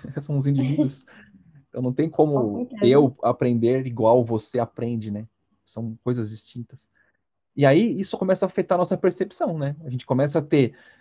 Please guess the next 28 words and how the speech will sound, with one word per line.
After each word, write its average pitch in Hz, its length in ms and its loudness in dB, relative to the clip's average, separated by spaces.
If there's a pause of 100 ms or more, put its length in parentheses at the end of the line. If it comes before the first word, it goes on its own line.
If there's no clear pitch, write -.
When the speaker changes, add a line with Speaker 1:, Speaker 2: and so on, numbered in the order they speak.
(120)
Speaker 1:
esse 127 220 -6
distanciamento, 127 800 -2
a 170 40 0
gente 143 140 -4
começa 127 300 -4
a - 20 -4
ter 120 280 -4
a 110 40 0
negação, 143 800 -4
a 123 60 -2
gente 131 320 -6 (500)
evolui, 147 840 8
infelizmente, 139 920 -4 (340)
né? 98 200 -6
A 98 40 -6
gente 110 260 -12
não 123 180 0
percebe 123 460 0
que 120 120 -14
isso - 80 -10
tá 123 60 -4
acontecendo 123 600 -6
e 143 40 -6
acaba 143 220 -2
evoluindo 147 520 4
pra 156 140 -4
um 147 300 -2
item 151 360 -6